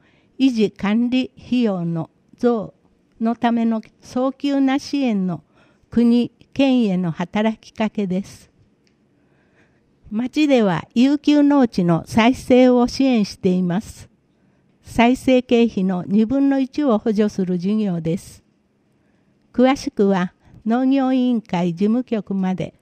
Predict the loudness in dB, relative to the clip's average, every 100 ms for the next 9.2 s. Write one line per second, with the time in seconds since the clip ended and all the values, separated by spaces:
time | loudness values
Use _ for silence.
0 | _ -8 -2 0 0 0 -4 -6 -6 -4
1 | -4 -6 -6 -6 -8 _ _ _ _ _
2 | _ _ _ _ -4 -2 -2 -2 -2 -4
3 | _ _ -2 0 2 0 2 0 0 -2
4 | -2 -2 -2 -2 -2 0 0 -2 -4 -10
5 | _ _ _ _ _ _ -2 0 0 0
6 | 0 -2 -4 -2 -2 -4 -6 -4 -4 -2
7 | -2 -2 -2 -4 -8 -6 -4 -2 -2 -4
8 | -4 -6 -8 -10 -6 -6 -6 -8 -10 -18
9 | -20